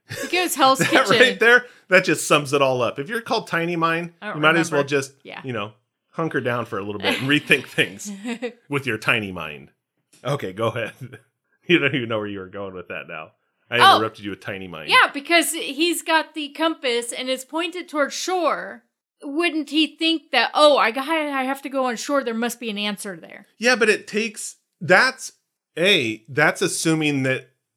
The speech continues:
Speaker 2: Black Pearl is still what he desires most. Because, or freedom desires most.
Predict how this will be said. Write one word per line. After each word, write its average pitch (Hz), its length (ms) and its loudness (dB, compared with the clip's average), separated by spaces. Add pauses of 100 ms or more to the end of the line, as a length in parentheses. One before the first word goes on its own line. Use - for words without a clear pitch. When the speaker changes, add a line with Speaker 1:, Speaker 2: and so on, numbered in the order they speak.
Speaker 2:
Black 143 440 2
Pearl 151 340 2
is 123 200 -8
still 135 380 4
what 120 160 0
he 123 120 -6
desires 110 560 -2
most. 113 600 -4 (360)
Because, 143 520 4 (520)
or 147 180 4
freedom 123 640 4
desires 110 520 0
most. 95 440 -10